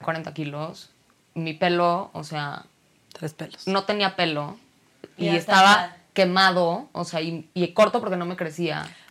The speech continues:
Speaker 2: O sea, había una parte muy autodestructiva, tú.
Speaker 1: Muy, muy autodestructiva, ¿no? O sea, no dormía, pero no pedía ayuda, pero no.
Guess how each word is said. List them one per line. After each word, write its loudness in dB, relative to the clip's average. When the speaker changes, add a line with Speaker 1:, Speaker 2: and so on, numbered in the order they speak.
Speaker 2:
O -20
sea, -4
había 0
una -2
parte -4
muy -4
autodestructiva, -8
tú. -4
Speaker 1:
Muy, 4
muy 4
autodestructiva, -2
¿no? -4
O -4
sea, -8
no -2
dormía, 0
pero -2
no -6
pedía -6
ayuda, 2
pero -2
no. -6